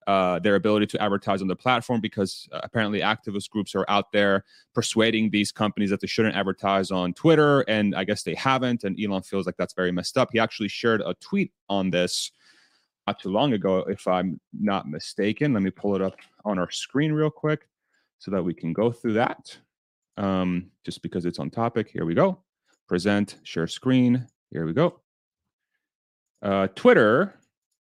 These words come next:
has had a massive drop in revenue due to activist groups pressuring advertisers, even though nothing has changed with content moderation, and we did everything we could to appease the activists. Extremely messed up.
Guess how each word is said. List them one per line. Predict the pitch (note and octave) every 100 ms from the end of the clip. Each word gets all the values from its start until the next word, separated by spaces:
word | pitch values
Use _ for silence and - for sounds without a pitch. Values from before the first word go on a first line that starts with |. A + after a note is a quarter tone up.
| _ _
has | C3+ C3+
had | - C3+
a | A#2+
massive | A#2+ E3+ - F3+
drop | D3 C#3+ D#3
in | C#3
revenue | C#3 B2+ A#2+
due | A2+ C3+
to | - -
activist | B2+ - C#3 C#3 -
groups | B2 A#2+
pressuring | - A#2 - A2+ G#2
advertisers, | A#2 A2+ A#2+ A2 G#2+ G#2+
even | G#2 G#2+ G#2
though | G2+
nothing | G2 G#2 G#2 F#2+
has | E2 -
changed | - F#3 E3 - - _ - -
with | G2+
content | - A2+ A2 G2+
moderation, | G2 F#2 F#2+ G2 G2 F#2+
and | F2+
we | F2
did | F#2 D#3
everything | D3 C3 B2+ A#2
we | G#2
could | - G#2 F#2+
to | F#2
appease | E2+ - A2+ A#2 -
the | -
activists. | A2 - A#2 A2 A2 - - - _ _ -
Extremely | - - D#3+ E3+ D#3
messed | C#3 C3 -
up. | E3 -